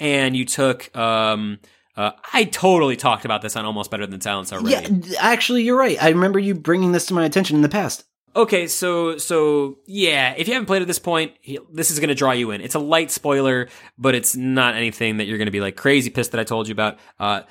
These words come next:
Speaker 1: the game plays, plays on a twenty-two minute, uh, run, right?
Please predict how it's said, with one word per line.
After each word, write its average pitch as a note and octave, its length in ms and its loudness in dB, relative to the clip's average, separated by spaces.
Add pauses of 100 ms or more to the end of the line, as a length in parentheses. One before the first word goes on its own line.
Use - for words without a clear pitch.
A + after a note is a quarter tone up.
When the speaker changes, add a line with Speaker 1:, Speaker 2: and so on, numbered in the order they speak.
(220)
Speaker 1:
the C#3 100 -2
game F#3 220 2
plays, F3+ 340 2 (100)
plays E3 280 2
on D3 80 2
a C#3 80 2
twenty-two F3 640 -2
minute, C#3 560 -2
uh, A2+ 680 0
run, B2 480 0
right? A#2+ 340 -2